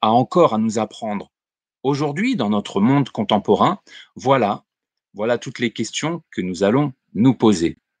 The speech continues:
Et bien entendu, nous allons nous délecter de paradoxes, de failles spatio-temporelles, de retours vers le futur, pour constater que les anciens étaient et peuvent demeurer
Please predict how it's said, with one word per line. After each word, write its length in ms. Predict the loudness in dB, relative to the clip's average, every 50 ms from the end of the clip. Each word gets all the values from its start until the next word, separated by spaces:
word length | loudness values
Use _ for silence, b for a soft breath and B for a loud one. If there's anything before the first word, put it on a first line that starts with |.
| _ _ _ _ _ _ _ -18 -12
Et 40 |
bien 180 | -6 -4 -2 -2
entendu, 800 | -2 -4 -4 -4 -6 -6 -4 0 0 2 2 2 2 0 -2 B B B B B B B
nous 260 | -6 -4 -2 -2 0 2
allons 600 | 2 2 2 2 2 0 0 -2 -2 -2 -2 -2
nous 260 | 0 2 2 2 2
délecter 880 | 2 2 2 4 4 2 0 -2 -4 0 2 2 4 4 4 4 2
de 260 | 2 2 4 4 4 4
paradoxes, 960 | 2 2 0 0 2 0 -2 0 2 4 4 4 4 2 -2 -4 -4 -4 B B B B B _
de 180 | -8 -6 -6 -6
failles 540 | -8 -8 -6 -2 -2 0 2 2 0 0 -2
spatio-temporelles, 1300 | -4 -8 -8 -8 -6 -6 -4 -2 -2 -2 0 0 0 0 2 0 2 2 4 4 4 4 4 2 2
de 120 | 2 2 2
retours 600 | 2 2 4 4 2 2 2 0 2 2 2 2
vers 200 | 0 0 0 2
le 100 | 0 -2
futur, 580 | -2 -6 -10 -8 -4 -2 0 0 0 0 -4 _ B B B B _ _
pour 220 | -8 -8 -8 -6 -6
constater 800 | -8 -8 -6 -2 0 0 0 0 0 -2 0 0 -2 -4 -8 _ _
que 320 | -8 -4 -2 -2 -2 -4 -6 _ _ -8
les 320 | -4 -2 -2 0 0 0
anciens 560 | 0 0 0 -2 -2 0 2 2 2 0 -2 _ b b b b b b _ _ _ _ _ _ _ _ _ _ _ _ _ _ _ _ _ _ _ -4
étaient 580 | -4 -4 -4 0 2 4 4 4 4 4 2
et 40 | 0
peuvent 380 | 0 2 4 4 4 4 0 -2
demeurer 840 | 0 0 2 2 2 2 2 2 0 0 0 0 0 -2 -2 -6